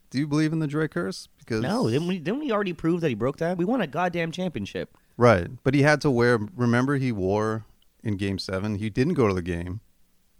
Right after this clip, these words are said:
Speaker 1: The re-, the Game Seven, the Kawhi shot Game
Speaker 2: Right.
Speaker 1: Seven,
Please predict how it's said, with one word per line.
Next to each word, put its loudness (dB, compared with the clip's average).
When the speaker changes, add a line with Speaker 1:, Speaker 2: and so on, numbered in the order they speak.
Speaker 1:
The -4
re-, -2
the 0
Game -2
Seven, -4
the -14
Kawhi -2
shot -6
Game -8
Speaker 2:
Right. -6
Speaker 1:
Seven, -8